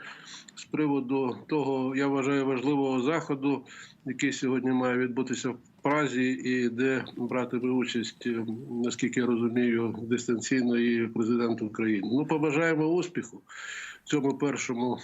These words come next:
заходу європейської політичної спільноти. Мені здається, зараз є всі підстави для того, щоб говорити, що, е,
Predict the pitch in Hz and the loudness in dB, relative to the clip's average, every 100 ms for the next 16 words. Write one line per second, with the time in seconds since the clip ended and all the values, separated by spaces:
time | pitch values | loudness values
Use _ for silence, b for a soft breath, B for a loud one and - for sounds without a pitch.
0 | B B _ - - 110 143 131 127 127 | B B _ -12 -8 -2 0 0 0 0
1 | 123 123 131 123 127 120 - 131 123 127 | 0 0 -2 -2 -4 -4 -6 -2 -2 0
2 | 123 - 120 - 131 135 156 143 123 131 | -2 0 -2 -2 0 2 2 0 2 2
3 | 123 120 135 127 127 123 120 113 127 120 | 2 2 2 2 0 0 0 2 0 0
4 | 131 127 120 135 127 113 113 _ _ _ | -2 -4 -4 -2 -2 -2 -6 _ _ _
5 | _ _ _ 120 120 147 131 120 107 117 | _ _ _ -8 -2 0 0 -2 -2 0
6 | 123 131 127 113 - 113 107 B B B | 2 0 0 -2 0 0 -2 B B B
7 | B B B | B B B